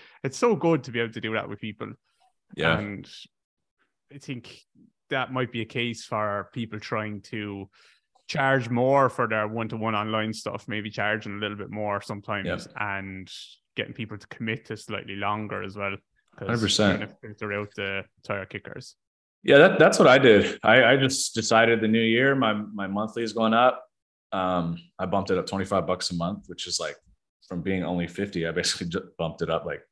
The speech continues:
Speaker 2: you know, what is that? I don't know. I'm not
Speaker 1: Fifty percent.
Speaker 2: fifty percent,
Speaker 1: So it went
Speaker 2: right?
Speaker 1: Yeah, yeah, yeah.
Speaker 2: Yeah. So I bumped it. I just said, "You know what? Boom, bumping it up." And, uh, that was it. I made that decision. I was like,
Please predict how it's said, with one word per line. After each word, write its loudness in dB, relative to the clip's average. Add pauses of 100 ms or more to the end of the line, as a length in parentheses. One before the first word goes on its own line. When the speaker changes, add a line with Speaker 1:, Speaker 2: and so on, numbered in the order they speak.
(260)
Speaker 2:
you -12
know, -16 (240)
what -6
is -2
that? -8 (240)
I -6
don't -6
know. -8
I'm -6
not -4
Speaker 1:
Fifty -10
percent. -4 (220)
Speaker 2:
fifty 6
percent, 6
Speaker 1:
So 0
it -
went -
Speaker 2:
right? 4
Speaker 1:
Yeah, 0
yeah, 0 (240)
yeah. -4
Speaker 2:
Yeah. 4 (680)
So 6
I 8
bumped 4
it. 0
I 4
just -2
said, -4
"You -8
know 4
what? 0
Boom, 4
bumping 2
it 2
up." 6 (180)
And, -4
uh, 2
that 2
was 0
it. 4
I -4
made -2
that 0
decision. -6
I -8
was -6
like, -8